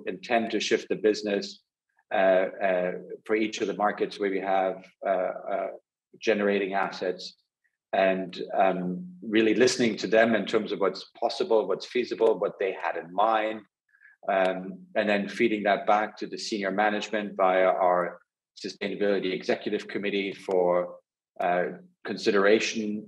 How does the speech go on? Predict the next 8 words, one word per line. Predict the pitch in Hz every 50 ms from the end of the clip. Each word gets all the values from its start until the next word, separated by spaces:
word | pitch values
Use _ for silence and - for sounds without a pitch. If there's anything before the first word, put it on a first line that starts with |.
| -
and | 104 98 95 95 95 92 95 92 90 -
for, | - - - 104 95 95 95 95 95 98 101 98 98 - 104 104
um, | 101 101 101 101 104 110 104 -
direction | - 113 120 123 123 123 - - - 92 92 90 85 85 92 _ _ _ _ _ _ _
back | - 104 95 92 - -
to | - 98
the | 95
businesses | 92 92 87 - 90 82 - - 87 87 85 - - -